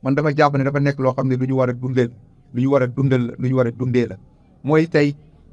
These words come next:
lépp loo xam ne war nañ ko mën a def pour suqali suñu kanam, suñu gox, lépp lu ñu war a mën a def pour suqali suñu réew, war nañ ko mën a def. Nu muy commencé, c'est par des actions citoyennes. Maanaam xam ne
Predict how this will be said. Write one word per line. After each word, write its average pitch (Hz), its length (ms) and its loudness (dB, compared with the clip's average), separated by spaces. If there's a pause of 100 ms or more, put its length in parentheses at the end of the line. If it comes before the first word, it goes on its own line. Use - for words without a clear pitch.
(120)
lépp 196 200 4
loo 196 180 2
xam 185 140 2
ne 170 60 2
war 175 120 4
nañ 180 120 2
ko 180 120 -2
mën 165 120 2
a 160 40 0
def 147 240 -2 (180)
pour 143 120 -6
suqali 185 360 0
suñu 165 180 0
kanam, 139 220 0 (100)
suñu 165 280 0 (840)
gox, 151 220 2 (360)
lépp 190 200 2
lu 185 120 2
ñu 185 60 2
war 175 120 4
a 170 40 2
mën 165 140 0
a 160 60 -2
def 147 220 0 (100)
pour - 100 -6
suqali 180 320 0
suñu 151 200 0
réew, 143 220 2 (400)
war 143 100 0
nañ 156 100 0
ko 151 120 0
mën 143 140 2
a 139 40 0
def. 123 200 -2 (460)
Nu 143 180 -2
muy 170 140 2
commencé, 147 580 2
c'est 139 160 -8
par 139 140 -2
des 139 180 0
actions 139 320 0
citoyennes. 123 480 -2 (480)
Maanaam 160 360 2
xam 175 220 0
ne 156 140 0